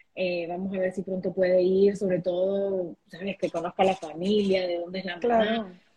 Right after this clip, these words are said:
Speaker 1: Pero bueno, ya empe-, ya el año pasado que medio lo intentamos, tomamos la decisión de mejor ir a Argentina, eh, por mi suegra que está allá,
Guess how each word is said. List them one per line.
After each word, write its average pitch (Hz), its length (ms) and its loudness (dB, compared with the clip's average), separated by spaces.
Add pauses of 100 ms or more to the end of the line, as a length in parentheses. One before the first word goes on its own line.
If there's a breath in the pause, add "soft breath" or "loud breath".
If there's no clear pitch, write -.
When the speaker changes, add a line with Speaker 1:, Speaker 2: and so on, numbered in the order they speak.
(180)
Speaker 1:
Pero 233 160 8
bueno, 220 220 4
ya 196 180 -4
empe-, 226 300 -6
ya 214 120 -4
el 202 80 0
año 233 180 -6
pasado 226 320 -8
que 247 80 -8
medio 220 220 -2
lo 196 80 -2
intentamos, 196 560 -4
tomamos 196 300 -8
la 196 80 -2
decisión 190 300 -6
de 196 60 -4
mejor 190 280 -4
ir 190 100 -2
a 185 40 -2
Argentina, 202 680 -2
eh, 175 160 -6
por - 160 -14
mi - 120 -20
suegra 202 340 0
que 180 60 -14
está - 160 -10
allá, 185 280 0